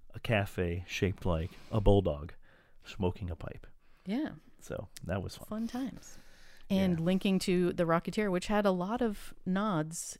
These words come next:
Speaker 2: in
Speaker 1: Oh, yeah.
Speaker 2: Disney M G M Studios.
Speaker 1: We'll get to
Speaker 2: Still
Speaker 1: some of
Speaker 2: has a
Speaker 1: those.
Speaker 2: few there now.
Speaker 1: But let's, for now, let's stay on the tour.
Speaker 2: So, yeah, I don't remember where you ended up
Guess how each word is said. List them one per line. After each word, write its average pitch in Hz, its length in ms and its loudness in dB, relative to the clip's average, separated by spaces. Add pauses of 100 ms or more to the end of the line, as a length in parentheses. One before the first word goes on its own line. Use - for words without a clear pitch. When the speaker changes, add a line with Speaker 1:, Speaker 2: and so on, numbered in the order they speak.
Speaker 2:
in 160 500 0
Speaker 1:
Oh, 120 160 2
yeah. 113 260 0 (120)
Speaker 2:
Disney 156 320 0
M 147 120 2
G 147 100 -2
M 139 120 0
Studios. - 200 -2
Speaker 1:
We'll 127 100 2
get 123 140 4
to - 40 -10
Speaker 2:
Still 190 220 -2
Speaker 1:
some 190 100 2
of - 40 2
Speaker 2:
has 175 200 0
a - 60 -6
Speaker 1:
those. 160 120 -6
Speaker 2:
few 156 340 0 (160)
there 143 300 -2
now. 139 220 -4
Speaker 1:
But 87 100 2
let's, 98 220 0
for - 160 2
now, 110 200 6
let's 95 160 0
stay 101 180 0
on 90 140 -2
the 87 80 -2
tour. - 360 -8 (340)
Speaker 2:
So, 233 440 4
yeah, 233 220 6
I 214 60 4
don't 285 160 4
remember 233 380 6
where 190 340 2
you 180 540 2 (880)
ended 170 320 2
up 165 260 0